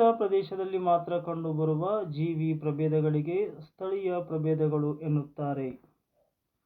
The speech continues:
ವಲಸೆ ಹಕ್ಕಿಗಳು ದೂರದ ಸ್ಥಳಗಳಿಗೆ ಹಾರಿ ಹೋಗಲು ಹವಾಮಾನ ಬದಲಾವಣೆಗಳು ಕಾರಣ. ಈ ಕೆಳಗಿನಗಳ ನಡುವಿನ ವ್ಯತ್ಯಾಸವನ್ನ ತಿಳಿಸಿ.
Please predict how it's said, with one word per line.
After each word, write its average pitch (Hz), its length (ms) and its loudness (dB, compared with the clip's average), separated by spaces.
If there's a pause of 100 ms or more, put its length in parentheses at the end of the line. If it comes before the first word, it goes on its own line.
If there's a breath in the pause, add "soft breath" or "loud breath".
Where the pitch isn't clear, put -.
(440)
ವಲಸೆ 208 420 2
ಹಕ್ಕಿಗಳು 196 680 2
ದೂರದ 190 480 0
ಸ್ಥಳಗಳಿಗೆ 170 720 -2
ಹಾರಿ 165 420 -2
ಹೋಗಲು 156 580 2
ಹವಾಮಾನ 160 760 0
ಬದಲಾವಣೆಗಳು 151 1000 0
ಕಾರಣ. 143 340 -2 (1700)
ಈ 214 140 -2
ಕೆಳಗಿನಗಳ 165 720 0
ನಡುವಿನ 151 520 2
ವ್ಯತ್ಯಾಸವನ್ನ 156 880 -2
ತಿಳಿಸಿ. 165 680 -4